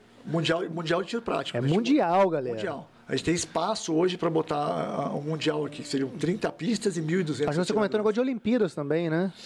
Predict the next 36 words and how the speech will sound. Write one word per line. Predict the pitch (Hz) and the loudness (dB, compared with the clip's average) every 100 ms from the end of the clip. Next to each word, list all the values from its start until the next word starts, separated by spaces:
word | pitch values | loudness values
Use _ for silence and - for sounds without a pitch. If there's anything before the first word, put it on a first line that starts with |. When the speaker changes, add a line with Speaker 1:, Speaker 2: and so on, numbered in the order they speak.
| - - | -16 -8
Speaker 1:
A | - | -6
gente | 180 226 | -2 -2
tem, | 220 220 - - - | 2 0 -2 -8 -2
ah, | 170 - | -2 2
ah, | 240 233 | 2 4
o, | 175 160 156 | 6 6 4
o | 143 | 2
Caça | 202 208 - | -2 -4 -2
e | |
Pesca | 202 233 180 | -2 0 -2
tem | 180 202 | -2 -4
todos | - 240 370 226 240 | 0 2 2 -2 -8
os, | 175 | -6
praticamente | - 247 247 240 - | -2 -2 -2 -4 0
todos | 233 269 220 | 0 0 -8
os | |
esportes | - 170 160 196 | -6 -4 -4 -4
do | 202 | -4
tiro | - 185 | 0 0
estão | - 220 | 0 0
lá | 202 | 2
dentro. | 156 147 - - - 202 | 2 0 -8 -16 -8 -2
Inclusive | 240 226 185 165 | 0 0 0 0
o | 180 | 0
tiro | 220 440 | 2 2
olímpico, | 233 233 277 | 2 0 -2
o | 262 208 | 2 0
que | 165 | 2
é | 165 | -2
o | |
tiro | 165 143 | 0 0
de | 139 | 0
fossa, | 156 185 185 165 135 | -2 2 2 2 -4
o | |
trap, | - 170 175 - - - - - - | -2 0 0 -4 -16 -16 -16 -18 -6
ah, | 143 147 147 143 135 135 131 123 120 117 | -2 2 2 2 2 2 0 0 0 -2